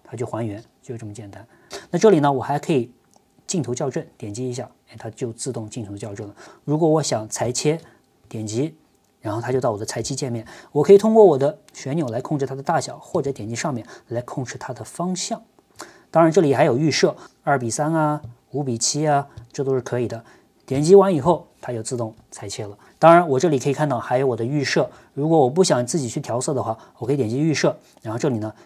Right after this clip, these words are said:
有十二个我最常用的预设。当然，你还可以做更多，你可以翻页，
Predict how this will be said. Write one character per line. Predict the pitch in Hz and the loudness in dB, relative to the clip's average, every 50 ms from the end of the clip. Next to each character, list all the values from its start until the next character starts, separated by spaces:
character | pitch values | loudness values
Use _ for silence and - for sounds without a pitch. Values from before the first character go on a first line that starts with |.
| _ _ | _ _
有 | - 117 110 110 113 117 _ _ _ _ _ | -4 -2 -2 -2 -4 -6 _ _ _ _ _
十 | - - - - 135 135 | -8 -4 -2 -2 0 0
二 | 151 226 214 202 160 | 2 6 6 6 6
个 | 127 120 117 | 6 4 -2
我 | 110 104 101 | -4 -4 4
最 | - 202 185 | 6 6 6
常 | - - 131 | 6 6 0
用 | 135 160 165 | 0 0 0
的 | 143 | 0
预 | 127 123 123 113 | -2 -2 -4 -6
设。 | - - 107 - - | -6 -6 -8 -10 -6
当 | - 139 143 | -4 -2 -2
然， | 139 135 | -2 -2
你 | 123 110 101 | -4 -6 -6
还 | 98 123 | -8 -8
可 | - - | -4 -4
以 | 135 117 | -4 -2
做 | - - 131 107 | -2 -2 -4 -4
更 | - - 160 123 107 | -2 -4 -4 -4 -4
多， | 113 113 110 | -6 -6 -8
你 | 107 107 | -8 -10
可 | 101 - 117 | -10 -8 -8
以 | 113 | -8
翻 | - - - 156 160 165 | -6 -6 -4 -4 -2 0
页， | 170 170 135 | -2 -2 -4